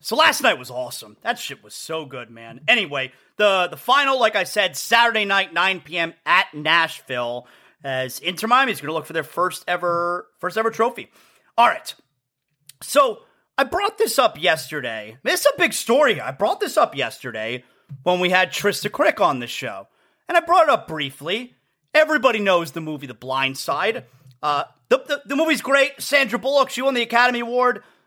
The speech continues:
The, the book is awesome. Michael Lewis. And we, we find out a few days ago, the story may not be what, well, the story clearly isn't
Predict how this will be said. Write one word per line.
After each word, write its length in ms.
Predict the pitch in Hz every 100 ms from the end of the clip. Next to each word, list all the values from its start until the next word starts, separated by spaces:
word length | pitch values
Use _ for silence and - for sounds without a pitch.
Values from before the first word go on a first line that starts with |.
| _
The, 180 | 185 -
the 100 | 175
book 320 | 143 269 -
is 120 | 254
awesome. 440 | 226 240 240 262 208
Michael 400 | 240 262 226 208
Lewis. 500 | 220 240 233 233 - _ _ _ _
And 600 | 202 202 202 101 196 170 196 _ _ _
we, 520 | - 160 208 196 196 202
we 120 | 180
find 400 | 156 208 196 208
out 180 | 208 208
a 40 |
few 200 | 202 226
days 360 | 240 440 453 277
ago, 480 | 220 165 143 151 151 _ _ _ _ _ _ _ _ _ _ _ _ -
the 80 |
story 440 | 175 - 349 466 440
may 200 | 339 370
not 300 | 370 370 349
be 340 | 302 339 359 349 - _ _ _ _ _ _ _ _ _ _
what, 280 | 180 285 -
well, 280 | 269 247 -
the 60 | 185
story 220 | 381 403
clearly 380 | - 320 247 -
isn't 520 | 247 320 - - -